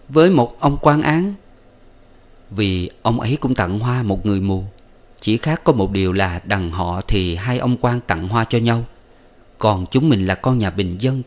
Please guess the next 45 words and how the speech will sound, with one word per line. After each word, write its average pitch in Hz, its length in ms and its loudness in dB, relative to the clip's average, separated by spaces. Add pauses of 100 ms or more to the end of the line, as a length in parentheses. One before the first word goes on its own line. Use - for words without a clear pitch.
(120)
tự 95 200 -2
trồng 92 200 -2
lấy 123 120 0
hoa 117 300 -4 (240)
mà 95 220 -2
tặng 92 320 -2
nhau." 113 220 0 (1080)
Liên 110 280 0
vẫn 98 200 -2
cười: 87 300 -4 (1080)
"Dân 151 240 -2
tặng 113 260 -2
hoa 143 340 -6
thì 117 200 -2
sao 143 180 -4
lại 127 140 -2
hơn 151 260 -2
quan 147 280 -4
được? 107 300 -2 (360)
Mình 117 220 0
nói 147 160 2
lẩn 143 220 2
thận 127 280 -6
quá. 165 360 -8 (360)
Bông 147 200 0
hoa 147 220 0
thì 135 120 -2
bao 135 200 2
giờ 113 380 0 (260)
thì 123 100 2
ở 135 140 2
đâu 156 240 2
cũng 147 180 -2
vẫn 139 160 2
là 143 100 4
bông 147 180 2
hoa 160 360 -2
chứ." 190 220 -2 (880)
"Thì 95 320 0
mình 90 220 -4
hãy 98 120 -2
để 92 160 -2
anh 117 160 -2
nói 127 160 0
dứt 131 160 0